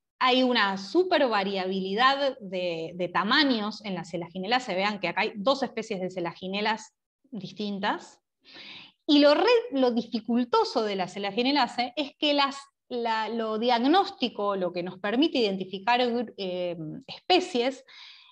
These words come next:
es la forma y el tamaño de los licofilos, que son cada uno de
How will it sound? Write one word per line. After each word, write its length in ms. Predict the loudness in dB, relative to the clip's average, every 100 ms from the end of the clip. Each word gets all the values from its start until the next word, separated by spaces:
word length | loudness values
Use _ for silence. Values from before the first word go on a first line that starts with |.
| _ 2
es 260 | 2 2 -8 0
la 180 | 0 0
forma 480 | 2 4 4 2
y 100 | 2
el 200 | 0 0
tamaño 560 | -2 0 0 0 -2 -2
de 80 | -4
los 120 | -4
licofilos, 680 | -6 -6 -4 -2 -2 -4 -8
que 80 | -4
son 260 | 2 2
cada 340 | 4 4 6 4
uno 260 | 2 0
de 380 | 0 0 0 -4